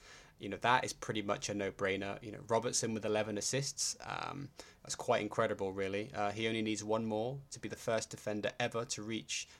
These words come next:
twelve in one season. You know, you look at Alexander-Arnold, has nine assists,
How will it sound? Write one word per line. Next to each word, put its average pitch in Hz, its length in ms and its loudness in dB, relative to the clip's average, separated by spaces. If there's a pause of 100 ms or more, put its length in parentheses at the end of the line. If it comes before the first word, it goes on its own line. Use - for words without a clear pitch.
twelve 110 440 0 (240)
in 107 160 -2
one 107 160 0
season. 107 500 -2 (100)
You 107 80 -6
know, 101 40 -2
you 107 140 0
look 113 120 0
at - 60 -4
Alexander-Arnold, 110 1000 2
has 107 140 -6
nine 107 340 2
assists, - 680 -2